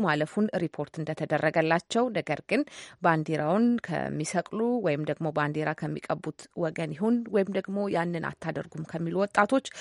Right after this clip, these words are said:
ከየትኛው እንደ ተመቶ እንደሞተ ማወቅ እንዳልቻሉ ተናግረዋል። የአዲስ አበባ ከተማ ነዋሪ የሆነውን ቴድሮስ በቀለን ወጣቶቹ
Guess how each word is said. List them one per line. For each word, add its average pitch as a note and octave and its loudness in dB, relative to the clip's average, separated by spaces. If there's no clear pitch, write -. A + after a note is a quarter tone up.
ከየትኛው E3+ 4
እንደ F3 -2
ተመቶ D#3+ -4
እንደሞተ D#3 -2
ማወቅ A3+ 6
እንዳልቻሉ D3+ -2
ተናግረዋል። F#3 10
የአዲስ C4 10
አበባ D#4 10
ከተማ F#3 4
ነዋሪ D3+ 4
የሆነውን D#3+ 6
ቴድሮስ D#3 0
በቀለን A#3 2
ወጣቶቹ C4 4